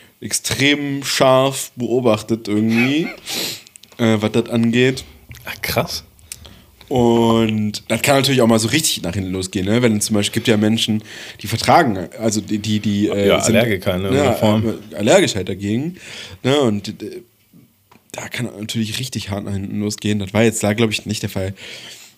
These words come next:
Speaker 1: Aber ist natürlich trotzdem unelegant, sag ich jetzt mal.
Speaker 2: Unelegant gelöst vor allem.
Speaker 1: Ja, das auf jeden Fall. Seitdem ist aber,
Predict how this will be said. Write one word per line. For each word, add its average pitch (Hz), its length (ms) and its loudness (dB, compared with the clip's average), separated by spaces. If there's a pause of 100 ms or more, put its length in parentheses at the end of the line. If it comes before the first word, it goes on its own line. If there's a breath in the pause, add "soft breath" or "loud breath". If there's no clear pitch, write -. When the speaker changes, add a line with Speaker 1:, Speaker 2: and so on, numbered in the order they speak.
(140)
Speaker 1:
Aber 104 1080 2
ist - 140 -10
natürlich 110 260 -4
trotzdem 104 400 -6 (100)
unelegant, 95 840 -4
sag 101 240 -6
ich - 120 -10
jetzt - 200 -8
mal. - 260 -12 (680 loud breath)
Speaker 2:
Unelegant 101 560 0
gelöst 95 480 0
vor 67 180 0
allem. 71 280 -4 (100)
Speaker 1:
Ja, 113 360 4 (200)
das 120 160 4
auf 120 160 0
jeden 117 140 4
Fall. 107 320 4
Seitdem 131 500 4
ist 147 140 2
aber, 123 580 6